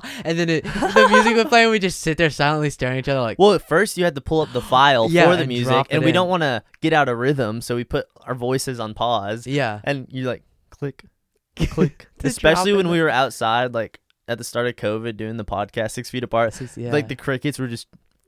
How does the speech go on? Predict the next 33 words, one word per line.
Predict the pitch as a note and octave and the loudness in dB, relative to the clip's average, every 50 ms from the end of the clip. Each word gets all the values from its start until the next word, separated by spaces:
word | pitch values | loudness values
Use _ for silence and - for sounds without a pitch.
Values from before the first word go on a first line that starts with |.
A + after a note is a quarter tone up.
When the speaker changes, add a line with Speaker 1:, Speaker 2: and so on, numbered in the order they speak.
| _ _ _ - | _ _ _ -8
Speaker 1:
Yeah. | - A#4+ A#4 G#4+ F#4+ - A#4+ A4+ A4+ - | -2 2 2 2 4 4 2 4 4 4
Speaker 2:
just | - D3 | 4 2
like, | - - - - | 2 2 0 -6
click, | - F3 E3+ E3 - - _ - - - - _ | -6 -6 -6 -6 -8 -14 _ -16 -14 -14 -14 _
Speaker 1:
<laughs> | _ _ _ - | _ _ _ -10
Speaker 2:
click, | - - E3 E3+ E3 _ _ - - - _ _ _ _ _ _ _ _ - | -6 -6 -6 -6 -6 _ _ -16 -16 -16 _ _ _ _ _ _ _ _ -10
click. | - - E3 E3 - - - _ - | -4 -2 -2 -2 -4 -8 -18 _ -16
And | G3 G3+ - | -16 -8 -2
then, | B2+ C#3 C#3+ C#3+ | -2 0 0 0
like, | C#3 C#3 B2+ _ | -2 -4 -4 _
fifteen | - E3 - - - - | -2 -2 -2 -2 -4 -2
seconds | - D3 C#3 C#3 B2+ | -2 -2 -2 -2 -8
would | D3+ C#3 C3+ | -8 -2 0
go | D3 C#3+ | 0 0
by, | C3+ D3 D3 D3+ D3+ C#3 | 2 4 4 4 4 2
and | G#2 B2 C3 | 0 -2 -4
then | C3 B2+ | -4 -6
it, | A2+ - _ _ _ - | -6 -12 _ _ _ -6
we'd | C3 C#3 C3 | -4 -4 -2
come | - E3 D3 C#3+ | -2 -2 0 2
back | C#3+ C#3+ C3+ | 0 0 0
in | D3+ D3 | -2 -4
and | C#3 | -2
be | C#3+ | -2
like, | D#3 D#3+ F3 - | -2 -2 0 2
"Ah, | C#4 D#4 D#4 C#4+ A#3 - - | 4 6 8 8 8 6 4
ha, | F#3 F3 D#3 | 2 2 2
ha, | C3 C3+ C#3+ C3+ | 4 2 2 2
ha." | B2+ C3+ C3+ C#3+ D#3+ | 2 2 0 0 2
Speaker 1:
This | F3 G3 G#3+ - - | 2 0 0 0 0
segment | - D3+ C#3+ C3 C#3+ C#3 | 0 0 0 0 -2 -2
of | |
the | C3 | -2